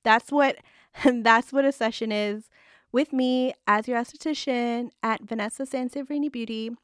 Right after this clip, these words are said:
But you also get this in my podcast. Whether you are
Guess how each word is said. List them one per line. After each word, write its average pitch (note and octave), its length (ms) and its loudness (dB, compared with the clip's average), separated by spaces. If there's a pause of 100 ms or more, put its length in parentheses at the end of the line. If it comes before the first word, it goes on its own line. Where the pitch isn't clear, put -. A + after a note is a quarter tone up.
(440)
But D4 360 8
you B3+ 200 -2
also C#4 280 -2
get B3+ 260 -2
this A#3 280 0 (280)
in A#3+ 120 -2
my C4+ 120 0
podcast. C4+ 800 -4 (640)
Whether B3 260 4
you B3 300 -4
are A3+ 360 0